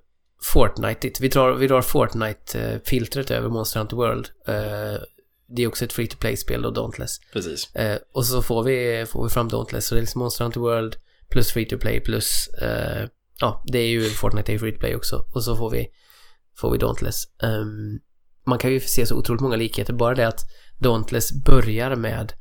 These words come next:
Speaker 1: att man är på ett flygskepp <laughs> som kraschar.
Speaker 2: Ja.
Speaker 1: Ehm,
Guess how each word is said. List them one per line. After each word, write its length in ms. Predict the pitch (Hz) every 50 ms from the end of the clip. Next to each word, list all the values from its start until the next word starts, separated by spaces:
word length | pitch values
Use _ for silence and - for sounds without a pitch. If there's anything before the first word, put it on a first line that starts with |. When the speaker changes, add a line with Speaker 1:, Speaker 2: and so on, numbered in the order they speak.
| - - _ _ _ _
Speaker 1:
att 160 | 127 120 -
man 140 | 117 117 110
är 80 | 104
på 120 | - - -
ett 120 | - -
flygskepp 480 | - 131 120 - - - - 147 - - - - - - -
<laughs> 260 | - 160 - - 143
som 220 | - - - 127 117
kraschar. 540 | - - 127 - - - - 135 - - - - - - - - - - - - - - - -
Speaker 2:
Ja. 160 | 92 92 117
Speaker 1:
Ehm, 320 | 107 107 113 117 120 120